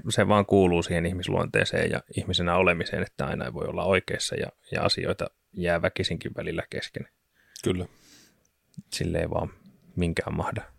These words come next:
Speaker 1: Ja oli se nyt niin kuin ihminen, ihmisenä tai joku asia siinä, siinä omassa elämässä, niin miettii nyt vaikka tätä meidän <laughs> paras esimerkki, oma, oma kotitalo, että <laughs> tää ei ikinä tule valmiiksi, kun pääsee remontin jossain vaiheessa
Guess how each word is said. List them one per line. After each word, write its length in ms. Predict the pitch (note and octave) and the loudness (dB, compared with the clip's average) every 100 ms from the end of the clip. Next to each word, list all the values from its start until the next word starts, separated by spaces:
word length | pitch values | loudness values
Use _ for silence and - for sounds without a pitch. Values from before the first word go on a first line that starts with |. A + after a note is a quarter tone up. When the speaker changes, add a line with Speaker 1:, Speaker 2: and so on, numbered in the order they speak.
| _ _ _ - - - - - | _ _ _ -20 -18 -20 -18 2
Speaker 1:
Ja 100 | G2 | 6
oli 140 | F#2+ F#2+ | 6 8
se 100 | G2 | 6
nyt 120 | G2 | 6
niin 140 | G2+ F#2+ | 4 6
kuin 200 | G2+ - _ | 4 2 _
ihminen, 440 | - G2+ F#2+ F#2 - - | 2 6 6 6 4 2
ihmisenä 520 | G#2+ G2+ F#2+ F2+ F2 | 4 6 6 6 4
tai 320 | - F2 F2 | 6 6 6
joku 300 | F2+ - F#2 - | 4 2 -2 0
asia 380 | G2+ - G2+ E2+ | 0 6 6 6
siinä, 280 | F2 E2 - _ _ _ _ _ - - - - - - | 4 0 -2 _ _ _ _ _ -18 -16 -16 -18 -20 -2
siinä 320 | - E2+ E2 | 2 6 6
omassa 360 | E2+ E2+ - | 4 2 2
elämässä, 440 | - - - - F2+ | 2 0 0 -2 0
niin 200 | F2 - | 0 2
miettii 300 | F2 - F#2+ | 0 2 0
nyt 140 | F#2 | 2
vaikka 260 | G2 - F#2+ | 2 4 4
tätä 220 | F#2 F#2+ | 6 4
meidän 400 | F#2+ F#2 F#2 G2+ - C3+ B2 - G#2+ - | 6 4 4 0 -8 -6 -6 -2 -4 -6
<laughs> 640 | - _ _ _ - - | -20 _ _ _ -10 0
paras 340 | G#2 F#2 - - _ - _ - | 4 4 0 -8 _ -20 _ 2
esimerkki, 500 | F#2+ F2+ E2+ - G2 | 4 4 2 2 2
oma, 140 | G2 - | 4 4
oma 240 | - G2+ F#2 | 6 6 6
kotitalo, 580 | F2+ F2+ E2 E2+ E2 | 4 2 4 4 4
että 180 | D#2 - - - - | 0 -6 -8 -10 -6
<laughs> 260 | G#2+ G#2 | -4 -2
tää 180 | - F2+ | 0 2
ei 180 | E2+ F#2 - | 4 0 2
ikinä 340 | G#2 G2+ F2+ | 2 4 2
tule 240 | - E2 D#2+ | 2 0 2
valmiiksi, 460 | D#2+ - - - | 2 0 -6 -8
kun 120 | - - | -10 0
pääsee 320 | F2 F2 F2 | 0 4 4
remontin 420 | F#2+ F#2 E2+ - | 4 4 2 0
jossain 380 | F2+ - - - | 0 2 2 0
vaiheessa 440 | - - - - | -2 -2 -2 -4